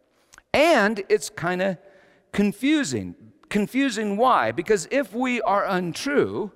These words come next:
right? If you are untrue, how could you ever know what is true? Now, if you like big words, which I do, they're helpful at parties, that's the problem of epistemology.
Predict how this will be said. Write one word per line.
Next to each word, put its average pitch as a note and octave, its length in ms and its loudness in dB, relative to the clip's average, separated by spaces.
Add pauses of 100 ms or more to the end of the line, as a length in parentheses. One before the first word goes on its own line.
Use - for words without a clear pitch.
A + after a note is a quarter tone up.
(400)
right? B2+ 360 2 (600)
If C#3 140 -4
you C4+ 260 4
are D3 160 6
untrue, G#2+ 560 -6 (280)
how E3+ 120 2
could G3+ 220 -10
you F#3+ 80 -2
ever F#3+ 160 -4
know F3+ 100 -4
what G3 260 -4
is C4 300 -6
true? - 300 -20 (800)
Now, C#3 80 -2
if D#3+ 100 -4
you F3 100 0
like F3+ 380 0
big E3 200 -2
words, A#2+ 680 -4 (100)
which A2+ 260 -8
I B2 140 0
do, F#2+ 160 -6
they're G2+ 340 -6
helpful A#2 360 -6
at - 100 -12
parties, G2+ 460 -10 (720)
that's - 240 0
the G3 100 -6
problem B2+ 560 -2
of A2+ 320 -4 (760)
epistemology. C3+ 1300 -4